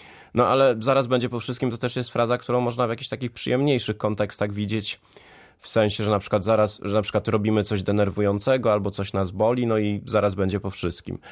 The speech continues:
I, i pewna taka lekka wieloznaczność tej frazy, no i, no i też to, że ona jest dosyć charakterystyczna,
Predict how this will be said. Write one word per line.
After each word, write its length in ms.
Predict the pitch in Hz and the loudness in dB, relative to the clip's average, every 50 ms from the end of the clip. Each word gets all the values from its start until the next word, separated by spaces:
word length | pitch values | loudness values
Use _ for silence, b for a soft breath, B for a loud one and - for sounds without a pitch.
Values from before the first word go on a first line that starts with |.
| B B B B B B | B B B B B B
I, 260 | - - 101 92 - 113 | -4 -2 -2 0 0 -2
i 60 | 101 | 0
pewna 280 | - 120 98 113 110 | 0 -2 0 0 0
taka 320 | 104 110 101 - 113 107 95 _ _ - | 0 -2 -2 0 0 0 -2 _ _ -2
lekka 360 | 98 113 117 113 - - 113 98 | 2 2 2 2 2 0 0 0
wieloznaczność 680 | 110 113 110 110 104 110 113 107 104 - 117 110 - | 2 0 2 0 0 2 0 0 0 0 -2 -4 -2
tej 160 | - 117 117 | -2 -2 -2
frazy, 400 | 110 - - 110 117 117 135 135 | -2 0 0 0 0 0 -2 -2
no 200 | 131 131 127 127 | 0 2 2 2
i, 60 | 127 120 | 2 0
no 160 | 87 113 123 | 0 0 0
i 80 | 131 | 0
też 420 | - 135 131 - - - - - - - | 0 -4 -4 -4 -6 -8 -10 -12 -6 0
to, 140 | 131 127 | 0 0
że 160 | 123 127 131 127 | 2 2 0 0
ona 200 | 123 127 127 123 | 2 2 2 0
jest 280 | 127 120 - - - - | 0 -2 -6 -14 -12 -8
dosyć 320 | 107 113 120 - - - | -6 -6 -6 -6 -8 -4
charakterystyczna, 1080 | - 143 131 123 123 127 123 120 120 - - 139 135 - - - 131 127 127 131 135 | -2 -2 -2 0 0 -2 -2 -2 -2 -4 -2 -2 -2 -2 -2 -2 0 2 2 2 0